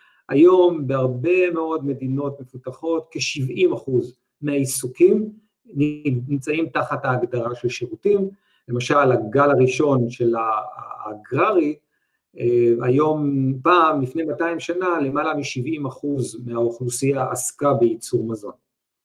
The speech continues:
והיום, מתוך כל אוכלוסיית העולם, יש בערך כחמישה אחוז שמייצרים מזון עבור כ-, אה, שמונה מיליארד איש.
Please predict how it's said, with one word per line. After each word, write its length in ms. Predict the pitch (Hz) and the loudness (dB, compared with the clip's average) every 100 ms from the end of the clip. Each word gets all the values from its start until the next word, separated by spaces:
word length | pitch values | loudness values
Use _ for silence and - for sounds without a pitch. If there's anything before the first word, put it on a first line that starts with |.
| _ _ _ - - _ | _ _ _ -20 -20 _
והיום, 920 | 110 95 95 117 123 175 233 226 - 143 | -18 -16 -4 0 6 6 6 2 0 -4
מתוך 440 | 127 175 - - - | 0 0 0 -8 -4
כל 220 | 214 226 | 2 2
אוכלוסיית 640 | - 160 131 151 147 143 | 2 -2 -6 -2 0 0
העולם, 380 | 143 156 175 165 | 0 0 -2 -6
יש 160 | 135 | -6
בערך 440 | 131 139 135 127 - | -2 0 0 -6 -10
כחמישה 560 | 123 127 120 120 156 131 | -12 -6 -4 -4 -4 -4
אחוז 460 | - 127 110 - _ _ _ _ _ | -2 -2 -2 -4 _ _ _ _ _
שמייצרים 800 | - 127 123 120 - - 139 135 | -4 0 2 0 -2 0 0 2
מזון 360 | 127 165 175 | 2 2 2
עבור 460 | 131 113 131 123 123 | 0 0 2 2 0
כ-, 80 | - 123 120 117 - _ _ 123 | -2 2 2 0 -10 _ _ -6
אה, 280 | 117 113 110 | -4 -2 -4
שמונה 400 | - 123 120 120 | -4 -4 -2 0
מיליארד 460 | 120 117 110 107 - | 2 2 2 -2 -6
איש. 420 | - - - | -12 -20 -20